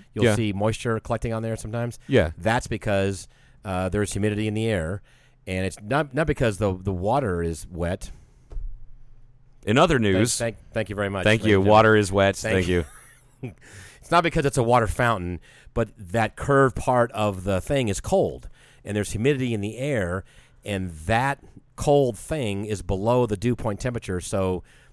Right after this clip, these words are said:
Speaker 1: the humidity in the air collects on that, and it condenses.
Speaker 2: Like on the outside of a beer glass or beer can or something
Speaker 1: That's what
Speaker 2: like
Speaker 1: that
Speaker 2: that.
Speaker 1: is. That's
Speaker 2: Yeah,
Speaker 1: because that's
Speaker 2: okay.
Speaker 1: below the dew point
Speaker 2: Right.
Speaker 1: temperature.
Speaker 2: Which I knew that, but I didn't know how dew point, like, how, how it, uh, related
Speaker 1: Right.
Speaker 2: to that. And I can admit when I don't so-, know something, contrary to what some folks have told me.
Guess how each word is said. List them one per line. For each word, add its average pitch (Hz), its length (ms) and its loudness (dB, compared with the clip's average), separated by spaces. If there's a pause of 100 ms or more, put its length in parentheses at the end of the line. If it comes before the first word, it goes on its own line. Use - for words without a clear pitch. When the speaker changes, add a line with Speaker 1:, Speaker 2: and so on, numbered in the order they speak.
Speaker 1:
the 95 80 -10
humidity 120 380 -4
in 110 80 -4
the 101 160 -2
air 104 400 0 (380)
collects 107 440 -4
on 87 200 -4
that, 85 260 -6 (420)
and 95 140 -6
it 92 60 -8
condenses. 113 420 0
Speaker 2:
Like 120 140 4
on 123 100 2
the 120 80 2
outside 113 240 4
of 104 40 2
a 104 60 4
beer 90 220 2
glass 90 380 2
or 90 60 2
beer 82 180 2
can 80 180 -2
or 78 60 -2
something - 180 -2
Speaker 1:
That's 76 60 0
what - 100 2
Speaker 2:
like 185 80 4
Speaker 1:
that 185 40 6
Speaker 2:
that. 143 60 4
Speaker 1:
is. - 120 -4
That's - 240 0
Speaker 2:
Yeah, - 20 0
Speaker 1:
because 123 200 -2
that's 120 120 2
Speaker 2:
okay. 78 60 2
Speaker 1:
below 123 160 2
the 110 80 -4
dew 117 100 0
point 110 160 0
Speaker 2:
Right. 98 60 6
Speaker 1:
temperature. 76 340 -2
Speaker 2:
Which 127 200 2
I 143 120 2
knew 151 280 2
that, 120 220 4
but 101 80 -2
I 104 100 0
didn't 113 180 -2
know 110 100 0
how 107 140 0
dew 104 240 -2
point, 98 400 -2
like, 82 160 -2
how, 95 220 -4
how 87 240 -2
it, 80 60 -8 (140)
uh, 80 260 0 (680)
related 82 260 0
Speaker 1:
Right. 80 100 -4
Speaker 2:
to - 100 -4
that. 71 200 -4 (340)
And 92 80 0
I 104 60 2
can 117 160 0
admit 107 360 2
when 98 100 -2
I 90 80 2
don't 87 180 -2
so-, 87 160 -2
know 85 220 -2
something, 73 400 -4
contrary 113 400 -2
to 92 80 0
what 85 160 -4
some 120 320 2
folks 92 260 -4
have 80 100 -8
told 76 220 -6
me. 67 200 -10